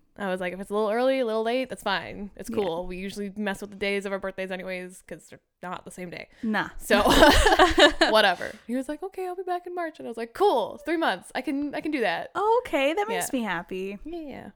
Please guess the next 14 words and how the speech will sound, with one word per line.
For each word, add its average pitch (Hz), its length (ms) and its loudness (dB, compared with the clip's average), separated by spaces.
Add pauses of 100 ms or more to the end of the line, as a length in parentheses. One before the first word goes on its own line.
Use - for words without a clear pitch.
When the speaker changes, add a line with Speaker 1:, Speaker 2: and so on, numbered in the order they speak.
(360)
Speaker 1:
So, 196 260 -14 (640)
that's 254 120 -20
good. 185 220 -12 (220)
Speaker 2:
Yeah. 180 300 -4 (360)
Speaker 1:
But, - 320 -8
uh, 285 380 -2
we're 294 60 -6
gonna 320 100 -8
talk 330 140 -6
about 320 180 -8
D 311 100 -10
and 320 80 -8
D 320 120 -6
anyway. 196 480 -8